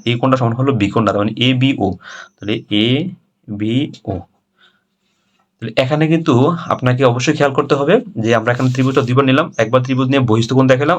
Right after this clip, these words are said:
আবার ত্রিভুজটা নিয়ে এই ত্রিভুজের কি কার সমান আছে। তাহলে এই ত্রিভুজটা হচ্ছে এও আর বিও সমান, তো যেহেতু দুইটা বাহু সমান সেহেতু দুইটা কোণও সমান, তাহলে এ কোণ এবং বি কোণও সমান। তাহলে আমরা যেহেতু এটা দিয়ে দিছি, এবার আমরা দেখাবো কি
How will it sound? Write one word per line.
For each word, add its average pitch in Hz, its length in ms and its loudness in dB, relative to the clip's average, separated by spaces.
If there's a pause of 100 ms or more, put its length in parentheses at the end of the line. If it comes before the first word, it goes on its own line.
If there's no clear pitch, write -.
(120)
আবার 123 280 2
ত্রিভুজটা 139 300 0
নিয়ে 131 360 0
এই 127 140 0
ত্রিভুজের 143 320 -2
কি 147 100 -8
কার 143 120 0
সমান 104 240 0
আছে। 123 260 -2
তাহলে 123 280 -6
এই 127 80 2
ত্রিভুজটা 135 260 0
হচ্ছে 165 300 -2
এও 135 320 2
আর 143 80 2
বিও 131 200 0
সমান, 175 300 0 (480)
তো 113 80 0
যেহেতু 131 340 2
দুইটা 127 200 2
বাহু 139 160 4
সমান 151 240 0
সেহেতু 135 220 2
দুইটা 117 180 2
কোণও 131 240 2
সমান, 101 240 0
তাহলে 110 180 -2
এ 117 180 0
কোণ 143 100 0
এবং 170 260 0 (220)
বি 107 100 2
কোণও 127 240 4
সমান। 104 340 -2 (420)
তাহলে 135 380 2 (200)
আমরা 110 240 0
যেহেতু 123 360 0
এটা 127 180 2
দিয়ে 120 260 0
দিছি, 127 420 0
এবার 156 200 2
আমরা 156 180 2
দেখাবো 123 380 -2
কি 180 240 -4